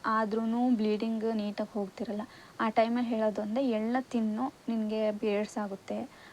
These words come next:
ಆದ್ಮೇಲೆ ಬ್ಲೀಡಿಂಗ್ ಕ್ಲೀನಾಗಿ ಹೋಗುತ್ತೆ" ಅಂತ ಹೇಳ್ತಾರೆ. So ಅದಕ್ಕೋಸ್ಕರನೇ, ಹ್ಮ್, ಪ್ರೆಗ್ನೆನ್ಸಿ ಸಮಯದಲ್ಲಿ ಅವಾಯ್ಡ್ ಮಾಡಿ ಅಂತ ಹೇಳ್ತಾರೆ. ಯಾಕೆಂದ್ರೆ ಅದ್ರಲ್ಲಿ ಹೀಟಿನ ಅಂಶ ಇರುತ್ತೆ.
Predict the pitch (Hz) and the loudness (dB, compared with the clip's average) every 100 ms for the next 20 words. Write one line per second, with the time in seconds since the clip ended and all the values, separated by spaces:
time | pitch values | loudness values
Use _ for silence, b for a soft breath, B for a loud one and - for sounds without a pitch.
0 | B 220 220 220 220 214 220 226 233 - | B 2 2 0 -2 0 -2 -4 -6 -2
1 | 226 214 214 220 220 214 214 208 196 196 | 2 4 2 0 0 0 0 0 0 -4
2 | 190 202 - 190 190 220 202 - B B | -6 -6 -2 -2 -2 -6 -6 -8 B B
3 | - 226 214 - 233 233 - 226 226 240 | 2 4 2 -2 -2 -2 -4 -4 -2 -2
4 | 285 - - - 247 233 214 208 220 - | -2 -6 -20 -6 -2 0 0 -2 -2 0
5 | 220 220 233 254 247 226 214 220 208 208 | 2 2 2 0 0 0 0 0 0 0
6 | 214 269 - 226 214 208 208 202 190 196 | 0 0 0 0 2 0 0 -2 -2 -4
7 | 190 202 - 214 220 - 226 220 254 240 | -4 -6 -4 -2 -2 -2 -2 0 2 2
8 | 247 220 269 294 233 233 240 220 202 - | 0 0 -2 0 0 2 0 -2 -4 -4
9 | 214 220 - - | -4 -4 -4 -6